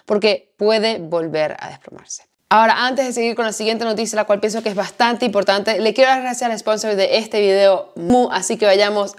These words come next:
a mi otra toma para explicarles, para hablarles un poco más sobre Mumu. Mumu, por si no lo conoces, es la plataforma de inversión que nos da muchísimas herramientas de inversión de forma gratuita.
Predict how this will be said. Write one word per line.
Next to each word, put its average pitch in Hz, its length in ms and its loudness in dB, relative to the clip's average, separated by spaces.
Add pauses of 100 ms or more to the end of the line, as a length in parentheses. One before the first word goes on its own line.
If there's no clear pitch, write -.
a 190 100 0
mi 190 180 4
otra 233 240 0
toma 185 400 2
para 185 180 4
explicarles, 170 640 -2
para 247 180 4
hablarles 185 320 0
un 185 80 -12
poco 180 240 -4
más 151 180 -8
sobre 147 300 -4
Mumu. 170 420 0
Mumu, 240 540 2 (100)
por 165 300 2
si 156 440 -2
no 165 220 -2
lo 202 120 4
conoces, 226 580 -2
es 208 160 -2
la 214 100 2
plataforma 214 400 -2
de 214 60 -2
inversión 208 420 -2
que 196 80 -4
nos 185 140 -6
da 190 160 0
muchísimas 190 800 -4
herramientas 190 640 -2
de 196 80 2
inversión 175 500 -2
de 160 80 -4
forma 160 520 -2
gratuita. 160 600 -4